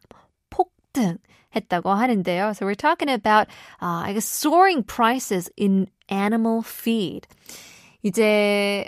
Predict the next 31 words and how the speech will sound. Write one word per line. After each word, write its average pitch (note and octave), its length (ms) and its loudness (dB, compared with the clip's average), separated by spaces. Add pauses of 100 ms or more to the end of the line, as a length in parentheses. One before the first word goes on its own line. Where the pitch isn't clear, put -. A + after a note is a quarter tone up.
(140)
어, F#3 200 2
불길의 D4+ 920 2 (320)
부채질이라고도 A3 1700 -6
적혀 - 280 -12
있는데요. F#3 600 -8 (380)
What C4 200 2
will F#4+ 220 2
happen G3+ 600 -4
when F3 300 -2
you F3+ 140 0
fan E3+ 580 -6 (300)
flames? F3+ 840 -8
Very A#3 240 2
strong G3+ 480 0
wind F#3+ 220 2
would E3+ 180 -4
blow F#3 240 2
the F3+ 60 0
fire G3 420 0
away, F3 300 0
but B3 280 4 (420)
as F#3 300 0
little D4 300 4 (120)
as G4+ 60 -2
a C4+ 60 4
fan B3+ 520 2 (300)
would G3+ 160 -4
only B3+ 260 2
make B3+ 240 -2
the A3 80 -2
flame F3+ 560 -2